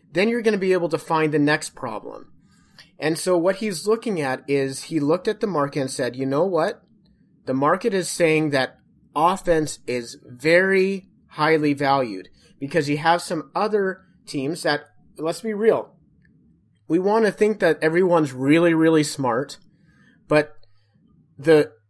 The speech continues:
the entrance for having a team is just a lot of money. You don't have to have intelligence with that money. You just gotta be an owner, and you gotta have billions of dollars.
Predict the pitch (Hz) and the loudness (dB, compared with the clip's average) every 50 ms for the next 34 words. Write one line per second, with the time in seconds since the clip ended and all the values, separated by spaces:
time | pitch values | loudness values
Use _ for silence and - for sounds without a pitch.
0 | _ _ _ _ _ _ - 143 135 147 151 147 147 143 143 139 139 - 160 196 | _ _ _ _ _ _ -12 -4 2 4 6 8 8 8 8 6 4 4 4 4
1 | 226 214 - 208 180 170 151 - - - 160 156 147 139 - - 165 170 175 170 | 4 2 2 2 2 2 2 -2 -2 2 4 4 4 4 2 4 6 6 6 6
2 | 175 170 156 147 - - 156 143 143 139 139 131 - - 151 139 - - 139 127 | 4 0 0 0 0 0 0 2 2 2 0 -2 -2 -2 -2 -2 0 -2 -2 0
3 | 127 127 123 123 113 117 123 117 98 92 - _ _ _ _ _ _ _ _ _ | 2 0 0 0 -2 -4 -4 -4 -6 -8 -12 _ _ _ _ _ _ _ _ _
4 | _ _ _ _ _ - 131 165 165 156 185 196 - 196 202 208 196 208 196 - | _ _ _ _ _ 0 2 2 4 4 4 2 2 4 2 4 4 2 0 2
5 | 240 254 247 233 151 165 160 143 - 147 139 - 143 123 127 131 127 131 147 147 | 2 4 4 4 4 2 -2 -2 -2 -4 -2 -2 -2 -4 -2 -4 -4 -2 -2 -2
6 | 143 165 196 190 - 202 190 180 175 175 185 180 180 160 127 117 107 107 113 - | -2 -4 -6 -4 -2 -2 -2 -2 -2 -2 -2 -2 0 0 -2 -2 -4 -8 -12 -16
7 | _ _ _ _ _ _ - 117 135 143 143 139 143 131 131 143 139 135 135 127 | _ _ _ _ _ _ -8 -4 -2 0 0 0 0 0 2 2 2 2 0 -2
8 | 123 135 120 110 120 104 101 - - - - - | -4 -6 -6 -6 -4 -6 -6 -8 -10 -16 -18 -20